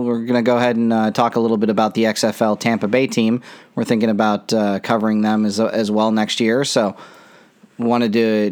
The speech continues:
go ahead and acknowledge the fact that Mark Trestman has been named the head coach of the Tampa Bay X F L team. That was announced just earlier today. As a Bears fan, I'm a little bit conflicted.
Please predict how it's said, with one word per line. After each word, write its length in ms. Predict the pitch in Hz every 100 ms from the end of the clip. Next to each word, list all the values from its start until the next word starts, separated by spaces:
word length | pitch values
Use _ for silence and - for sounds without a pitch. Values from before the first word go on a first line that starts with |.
| -
go 140 | 131 120
ahead 160 | 127
and 80 | 117
acknowledge 460 | 107 120 127 131 -
the 120 | 120
fact 300 | 123 123 -
that 340 | 123 120 - - -
Mark 280 | 117 143
Trestman 460 | - 151 151 135 104
has 140 | 98
been 140 | 107 107
named 280 | 107 113 110
the 160 | 107
head 220 | 98 110
coach 280 | - 123 110
of 60 | 107
the 240 | 98 98
Tampa 320 | 90 110 92 98
Bay 180 | 98 92
X 180 | 90
F 140 | 104 107
L 140 | 92
team. 320 | 87 104 123 131 - - -
That 140 | 104
was 100 | 107
announced 320 | 104 98 98 -
just 220 | 98 107
earlier 240 | 101 98
today. 400 | - 104 104 131 143 - _ _ _ _ _ _ _ _ _ _ -
As 140 | 113
a 40 | 101
Bears 320 | 113 120 127
fan, 300 | 135 135 147
I'm 380 | 101 110 107 104
a 140 | 101
little 220 | 98 101
bit 220 | 98 101 -
conflicted. 560 | 101 110 107 156 170